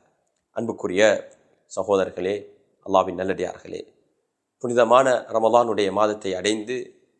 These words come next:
இந்த ரமலானுடைய மாதத்தில் அதிகமான இரவுகளை கழித்து, அல்லாஹுடைய அருளை தேடியவர்களாக நாம் இருக்கிறோம். கடைசி இரவுகள், கடைசி பத்து நாட்களை நாம் அடைந்திருக்கிறோம்.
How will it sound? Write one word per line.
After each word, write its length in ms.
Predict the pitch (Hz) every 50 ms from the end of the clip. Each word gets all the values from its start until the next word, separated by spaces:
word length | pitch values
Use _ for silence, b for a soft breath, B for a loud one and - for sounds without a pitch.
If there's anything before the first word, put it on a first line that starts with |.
| _ _ _ _
இந்த 160 | 107 - 107
ரமலானுடைய 520 | 107 117 123 127 127 117 113 107 107 98 95
மாதத்தில் 680 | 98 104 107 104 101 - - 113 107 101 101 - - _ _ _ _ _ _ _
அதிகமான 680 | _ - 104 113 107 113 113 120 131 143 151 151 131
இரவுகளை 760 | 101 87 98 107 113 120 113 107 101 107 107 107 101 92 -
கழித்து, 680 | - - - 101 104 104 - - 107 95 - - - _ _ _ _ _ _ _ _ _ _ - -
அல்லாஹுடைய 800 | 117 120 110 101 104 98 104 104 101 98 104 104 101 92 - - - _ _
அருளை 640 | - 107 110 113 113 107 104 104 101 98 - - _ _ _ _
தேடியவர்களாக 760 | 110 113 127 131 127 113 104 104 98 95 98 95 95 92 92
நாம் 200 | 92 90 92 87
இருக்கிறோம். 440 | 90 90 90 - - - - - _ _ _ _ _ _ _ _ _ _ _ _
கடைசி 840 | - - 120 123 143 151 165 165 156 151 - 147 139 127 120 - -
இரவுகள், 640 | - 110 117 120 117 113 113 113 110 107 - - - _
கடைசி 580 | _ - 95 104 117 120 120 117 117 - - 107
பத்து 300 | - 107 - - - 101
நாட்களை 500 | 92 101 113 110 - - 101 98 101 98
நாம் 260 | 92 95 95 92 - -
அடைந்திருக்கிறோம். 680 | 95 101 104 95 98 90 - - - 87 87 85 -